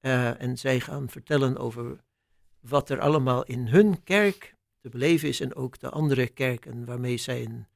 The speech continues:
soort verbond vormen. Dat zijn David Knibbe en Barry Kriekaert. Hartelijk welkom,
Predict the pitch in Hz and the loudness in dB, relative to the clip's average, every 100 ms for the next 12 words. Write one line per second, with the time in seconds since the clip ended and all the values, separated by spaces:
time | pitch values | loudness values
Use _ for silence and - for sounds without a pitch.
0 | _ _ - 123 - - 123 185 - - | _ _ -20 -18 -16 -4 6 8 6 4
1 | 147 131 160 277 - _ _ _ _ 165 | 6 8 6 4 0 _ _ _ _ -6
2 | 156 160 139 131 143 180 135 - 190 214 | 0 2 4 4 4 4 2 2 8 8
3 | 196 170 160 143 139 165 156 - 143 123 | 8 4 4 4 6 6 6 4 -2 0
4 | 127 - 170 202 196 - 165 175 175 156 | -6 2 2 6 4 8 6 6 4 2
5 | 147 | -2